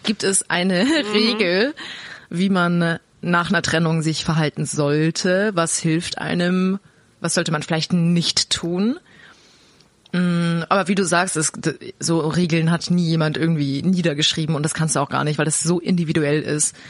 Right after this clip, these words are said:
Speaker 1: Und es gibt bestimmt Paare, die sich trennen und dann sagen, ja, wir sind jetzt einfach Freunde. <laughs> Wir können ja Freunde bleiben.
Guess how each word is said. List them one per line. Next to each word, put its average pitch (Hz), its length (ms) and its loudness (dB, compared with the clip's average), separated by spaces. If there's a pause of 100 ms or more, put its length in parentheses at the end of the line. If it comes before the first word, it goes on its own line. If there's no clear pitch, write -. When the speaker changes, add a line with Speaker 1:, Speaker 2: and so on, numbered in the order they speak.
(200)
Speaker 1:
Und 185 100 0
es - 80 -4
gibt 220 120 -2
bestimmt 226 440 0
Paare, 170 400 2
die 160 100 -2
sich 156 160 -2
trennen 170 320 0
und 160 160 0
dann 160 140 0
sagen, 151 320 0
ja, 160 280 2
wir 175 100 -2 (100)
sind 180 200 0
jetzt - 140 -4
einfach 147 260 -4 (140)
Freunde. 160 800 0 (160)
<laughs> - 160 -12
Wir 247 100 0
können 214 200 0
ja 180 100 2
Freunde 190 320 2
bleiben. 175 400 2